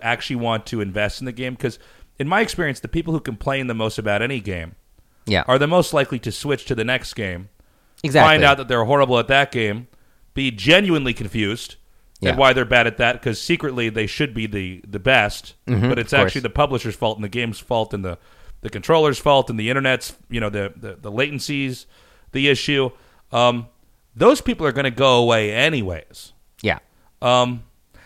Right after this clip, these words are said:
Speaker 1: not to mention, it would just seem like a liability that at the highest, that you're, that whether publishers like it or not, the players that become the best at their game ultimately become the experts,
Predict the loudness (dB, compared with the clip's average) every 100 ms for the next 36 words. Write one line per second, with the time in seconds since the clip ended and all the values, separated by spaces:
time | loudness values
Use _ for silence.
0 | -6 0 2 2 2 0 -2 -2 -2 0
1 | -2 -4 -6 -4 0 2 0 -4 -20 _
2 | _ _ _ _ _ _ _ _ -6 0
3 | 2 4 2 0 0 2 0 -2 -2 -4
4 | -4 -6 -2 0 0 -2 -6 -18 _ _
5 | _ _ _ -10 -6 -4 -4 -6 -8 -10
6 | -12 _ -20 -20 _ _ _ _ _ 4
7 | 6 6 4 0 -12 -20 -6 0 2 2
8 | 0 -2 2 2 2 -2 0 2 2 0
9 | -10 -2 0 0 -2 -2 0 -2 -4 -10
10 | -6 -2 -2 -2 0 2 2 0 -6 -6
11 | -4 -6 -6 -10 _ _ _ -2 -2 -2
12 | -4 -6 -4 -6 -2 -2 -2 -4 -8 -8
13 | -10